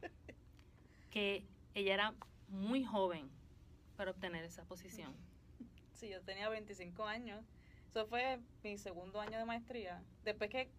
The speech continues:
Speaker 1: gané la de aquí, a los dos meses, era como que cada dos meses.
Speaker 2: ¿Y cuál es el requisito? ¿Tener cuarenta
Speaker 1: No
Speaker 2: años?
Speaker 1: sé, mira, yo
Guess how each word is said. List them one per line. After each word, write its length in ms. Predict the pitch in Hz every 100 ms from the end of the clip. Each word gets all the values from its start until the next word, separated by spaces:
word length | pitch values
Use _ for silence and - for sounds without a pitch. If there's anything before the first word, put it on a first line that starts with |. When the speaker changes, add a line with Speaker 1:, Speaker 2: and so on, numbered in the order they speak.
| -
Speaker 1:
gané 200 | 262 262
la 160 | 262 254
de 60 |
aquí, 420 | 233 262 240 220 226 -
a 100 | -
los 120 | 202 202
dos 140 | 220
meses, 500 | 240 254 - 180 180 196
era 120 | 233
como 140 | 254
que 80 | 226
cada 220 | 190 185
dos 180 | 220 233
meses. 400 | 214 185 180 170
Speaker 2:
¿Y 100 | 254
cuál 180 | 240 220
es 100 | 220
el 60 | 233
requisito? 420 | 247 247 233 202
¿Tener 240 | 185 175
cuarenta 420 | 180 202 220 226 233
Speaker 1:
No 100 | 226
Speaker 2:
años? 160 | -
Speaker 1:
sé, 220 | - 269 285
mira, 260 | 294 269
yo 240 | 233 214